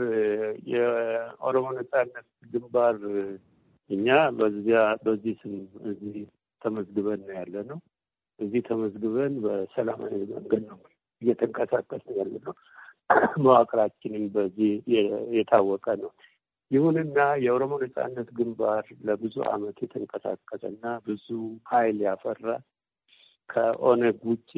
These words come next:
የዚህ ትግል ስቴክሆልደር፣ የዚህ፣ አ፣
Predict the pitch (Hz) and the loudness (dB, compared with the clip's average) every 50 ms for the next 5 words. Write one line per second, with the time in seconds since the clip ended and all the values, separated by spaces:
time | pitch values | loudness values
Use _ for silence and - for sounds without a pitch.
0 | 135 139 147 151 - 135 113 110 113 113 101 98 107 113 127 135 135 127 - - | -4 -4 -4 -6 -4 0 2 4 4 4 2 -2 -6 -4 -2 -2 -2 0 2 2
1 | 123 107 104 120 117 110 113 - - - _ - 127 117 107 - - 101 92 92 | 2 4 4 2 2 2 -2 -8 -16 -20 _ 0 0 0 0 -2 -4 -6 -6 -6
2 | 92 98 110 107 - 107 107 113 120 120 107 104 113 123 135 131 131 135 - _ | -8 -10 -10 -8 -6 -4 0 2 2 2 0 -2 -6 -4 -4 -4 -4 -4 -8 _
3 | _ _ _ _ _ _ _ _ _ _ - - - 107 | _ _ _ _ _ _ _ _ _ _ -12 -4 0 2